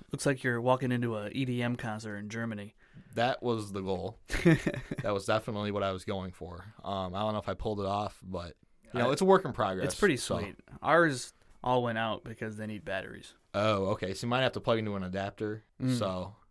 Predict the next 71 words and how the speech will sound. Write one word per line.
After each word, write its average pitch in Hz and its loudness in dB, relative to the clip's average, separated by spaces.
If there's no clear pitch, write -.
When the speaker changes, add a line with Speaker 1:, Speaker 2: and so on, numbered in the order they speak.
Speaker 2:
I, 110 -2
that, 131 4
that 143 4
is 113 -2
the 117 0
worst 113 -4
part 107 2
about 98 -4
it, 98 -6
is 95 -10
the 107 -6
adapter 101 -4
just 95 -10
kinda 101 -4
sitting 120 -2
there 107 0
on 98 -2
the 95 -4
kitchen 104 -4
counter, 95 -6
and 107 -8
I 104 -4
got 95 -6
all 104 -6
the, 101 -8
all 110 -2
this 101 -10
shit - -8
going 101 -4
on. 95 -6
Speaker 1:
Yeah. 107 -6
Speaker 2:
It's 113 -4
kinda 170 -2
hidden, 165 0
but 127 2
it's 113 -2
not 123 2
hidden 123 2
as 101 -4
well 107 0
as 98 -6
I'd 98 -4
like 95 -6
it 90 -14
to 95 -14
be. 92 -6
So. 85 -10
Speaker 1:
Right. 110 -6
Well, 139 4
at 147 4
least 156 0
you 165 4
don't 156 4
have 143 4
to 135 -8
deal 123 2
with 117 -4
batteries. 104 -6
Speaker 2:
Yeah, 110 2
that 95 2
is 95 -2
true. - -4
Speaker 1:
There's 165 4
pros 170 10
and 135 4
cons 120 0
to 110 -10
both. 101 -8
Speaker 2:
That 98 2
is 90 -2
true. - -8